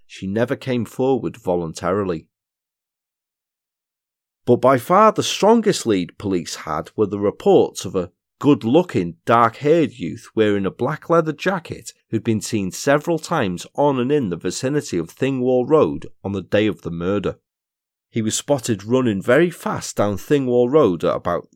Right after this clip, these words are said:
three twenty P M that afternoon, and soon after this, at three thirty P M,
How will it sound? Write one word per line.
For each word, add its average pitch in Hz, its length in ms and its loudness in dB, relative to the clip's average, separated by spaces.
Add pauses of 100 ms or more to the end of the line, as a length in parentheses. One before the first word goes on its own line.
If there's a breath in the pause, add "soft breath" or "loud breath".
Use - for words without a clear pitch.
three 151 240 0
twenty 143 460 -4
P 143 180 0
M 139 200 2
that 73 120 -6
afternoon, 85 640 -8 (160)
and - 100 -10
soon 170 300 0
after 190 320 0
this, 127 480 -4
at - 160 -6
three 135 280 -2
thirty 147 500 2
P 80 200 -6
M, 82 240 -4